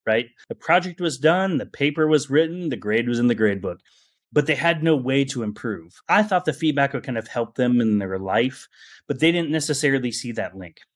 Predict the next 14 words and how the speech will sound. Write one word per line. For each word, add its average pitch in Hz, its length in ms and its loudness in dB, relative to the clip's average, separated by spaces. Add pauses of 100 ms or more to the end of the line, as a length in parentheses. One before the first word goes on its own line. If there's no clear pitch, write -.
(200)
And 131 140 -2
so 139 100 2
to 139 140 0
me, 143 260 4
that 135 180 2
was 127 140 -6
a 120 40 -6
huge, 139 520 0 (320)
like, 117 220 -6
moment 139 500 6
in 127 100 4
my 113 140 2
thinking 107 600 0
about 107 420 4